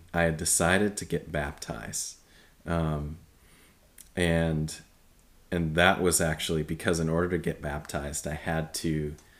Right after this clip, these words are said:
actually say with my mouth, um, "I'm giving my life to Jesus. I'm choosing to follow Jesus," in front of my whole church.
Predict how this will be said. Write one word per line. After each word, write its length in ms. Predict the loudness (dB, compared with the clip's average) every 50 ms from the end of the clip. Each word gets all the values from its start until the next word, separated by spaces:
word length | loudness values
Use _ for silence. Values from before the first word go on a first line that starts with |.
| -20 -20 -20 -20 _ -20 _ -2
actually 480 | 0 0 0 0 -2 -2 -2 -2 -2 0
say 480 | 0 0 2 4 4 4 6 6 4 4
with 260 | 2 0 -2 -4 -4
my 160 | -4 -2 -2
mouth, 600 | -2 0 0 0 0 -2 -4 -6 -8 -12 -16 -20 -20 -20 -20 _ -20 -20 -20 -20 -20 -20 -20 -20 -18 -8 -4
um, 460 | -2 -2 -2 -2 -2 -4 -8 -10 -12 -14 -18 _ _ _ _ _ _ _ _ -6
"I'm 200 | -4 -2 -2 0
giving 340 | 0 -2 0 0 0 0 -2
my 120 | -2 -4
life 320 | -4 -4 -6 -6 -6 -10 -12
to 100 | -16 -14
Jesus. 520 | -12 -10 -8 -8 -8 -8 -8 -8 -10 -10
I'm 180 | -8 -10 -10 -10 -10
choosing 560 | -8 -4 -2 0 0 0 0 -2 -4 -6 -8
to 60 | -8
follow 320 | -10 -12 -10 -10 -10 -10
Jesus," 540 | -10 -10 -10 -10 -8 -8 -10 -10 -10 -12 -12 -10
in 120 | -8 -8
front 280 | -8 -4 -2 -2 0 0
of 60 | -2
my 120 | -4 -8 -10
whole 240 | -12 -12 -12 -12 -10
church. 460 | -10 -8 -8 -10 -10 -12 -16 -18 -20